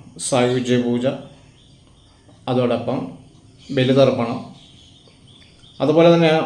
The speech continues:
വളരെ ശ്രേഷ്ഠകരമായ മറ്റൊരു വഴിപാടാണ് യോഗീശ്വര ക്ഷേത്രത്തിൽ പന്ത്രണ്ട് വ്യാഴാഴ്ച ദർശനം നടത്തി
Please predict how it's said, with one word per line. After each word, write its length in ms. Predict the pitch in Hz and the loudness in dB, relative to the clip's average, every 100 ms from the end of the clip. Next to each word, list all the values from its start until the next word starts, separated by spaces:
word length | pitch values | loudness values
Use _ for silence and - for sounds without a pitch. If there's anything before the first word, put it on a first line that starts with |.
| 165 | 0
വളരെ 220 | 147 147 151 | 2 2 2
ശ്രേഷ്ഠകരമായ 720 | 139 135 135 151 151 151 147 151 131 | 2 0 2 2 4 4 4 2 0
മറ്റൊരു 360 | 123 151 151 143 - - - - | 0 2 2 0 -6 -18 -20 -2
വഴിപാടാണ് 640 | 139 123 123 123 127 107 101 - - - | 0 2 2 2 0 -4 -8 -12 -18 -6
യോഗീശ്വര 560 | 131 135 147 143 - 143 143 - - - - - - - - - | -2 0 0 -2 0 0 0 -4 -16 -20 -20 -20 -20 -20 -20 -4
ക്ഷേത്രത്തിൽ 540 | 147 123 127 123 120 101 104 - - - - - - - _ - - - - - - _ - - | 0 2 0 -2 -2 -2 -4 -10 -18 -20 -20 -20 -20 -20 _ -20 -20 -20 -20 -20 -20 _ -8 0
പന്ത്രണ്ട് 420 | 135 143 160 170 156 | 2 4 4 6 6
വ്യാഴാഴ്ച 580 | 131 135 135 135 131 139 131 127 - 139 | 8 8 8 4 4 4 4 2 -6 -2
ദർശനം 380 | 123 120 123 127 127 | -2 0 -2 0 0
നടത്തി 300 | 107 107 | -2 -4